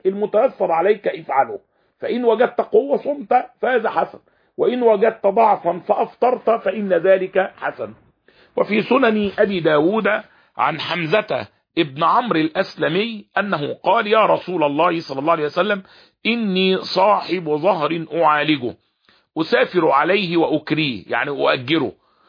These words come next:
"وإنه ربما صادفني هذا الشهر"، يعني رمضان، "وأنا أجد القوة وأنا شاب، فأجد بأن الصوم يا رسول الله صلى الله عليه وسلم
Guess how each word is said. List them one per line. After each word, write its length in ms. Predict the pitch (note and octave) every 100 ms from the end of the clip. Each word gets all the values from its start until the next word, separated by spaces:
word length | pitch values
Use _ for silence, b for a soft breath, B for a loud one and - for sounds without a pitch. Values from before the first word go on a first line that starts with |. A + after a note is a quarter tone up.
| b -
"وإنه 560 | B2+ A3 B3+ C4 G3+
ربما 440 | F#3+ D3 G#3+ G#3+ F#3
صادفني 760 | - E3+ E3+ G#3+ F#3+ F3+ E3
هذا 560 | E3 G#3 D#3+ E3+ E3 D#3+
الشهر"، 600 | D#3+ - F#3+ E3 F#3 G#3+
يعني 300 | E3+ E3 D#3
رمضان، 520 | D3+ C#3+ C#3 E3+ A#3 A3+ b b b
"وأنا 440 | C3+ D#3+ F3+ F3+ A#3+
أجد 240 | G#3 F3
القوة 800 | F3+ D#3+ - G#3+ F#3 G3 G3+ F#3+
وأنا 320 | E3+ G3 A3
شاب، 380 | F3 E3+ C3+ A2 _ _ _ _
فأجد 480 | _ D3 G#3+ A#3 F#3
بأن 460 | E3 D3+ F#3+ G3+ E3+
الصوم 500 | D#3 - G3 G#3 F3+
يا 180 | D#3+ D3+
رسول 380 | D3 - F#3+
الله 380 | D#3+ D#3 F3+ E3
صلى 200 | D#3 C#3
الله 120 | D3+
عليه 160 | E3+ C#3+
وسلم 380 | C#3 F#3+ A3+